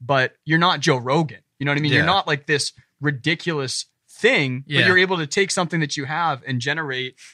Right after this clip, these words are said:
Speaker 1: a ton of, uh, a ton of, uh,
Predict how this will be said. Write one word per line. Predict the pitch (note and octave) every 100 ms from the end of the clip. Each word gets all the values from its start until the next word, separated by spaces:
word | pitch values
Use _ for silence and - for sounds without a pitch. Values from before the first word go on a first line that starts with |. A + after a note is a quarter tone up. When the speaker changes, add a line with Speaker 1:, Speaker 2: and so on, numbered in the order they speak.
| -
Speaker 1:
a | D3
ton | - - F3 E3+
of, | D#3+ D3+ C#3+
uh, | B2+ - - _ _ _ _ _ - - - -
a | D#3
ton | - F3 F3 F3+
of, | D3 C3+ C3
uh, | C3 B2 A#2+ B2